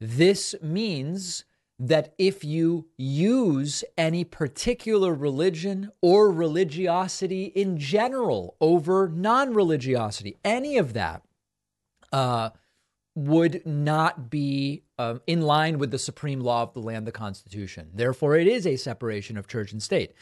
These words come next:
The separation is our lawmakers, our public officials, everybody can be any religion they want, but one's religion shall not be imposed or established or used to justify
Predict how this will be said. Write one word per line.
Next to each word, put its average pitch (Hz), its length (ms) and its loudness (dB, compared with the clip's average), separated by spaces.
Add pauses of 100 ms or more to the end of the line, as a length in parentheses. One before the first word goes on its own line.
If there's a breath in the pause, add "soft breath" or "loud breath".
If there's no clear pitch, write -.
(220 loud breath)
The 147 100 0
separation 220 680 2
is 151 500 -2 (500)
our 151 160 6
lawmakers, 175 880 2
our 123 100 -4
public 147 400 -2
officials, 190 540 -2
everybody 160 540 2
can 131 200 -10
be 117 240 -8
any 190 460 2
religion 156 560 0
they 127 180 0
want, 104 400 -6 (160)
but 123 560 0 (460)
one's 190 500 2
religion 160 840 -2 (260)
shall 190 500 0
not 165 420 -4
be 156 220 0
imposed 180 760 2
or 139 180 0
established 151 800 -2
or 120 120 -2
used 143 460 -2
to 131 160 -4
justify 135 760 0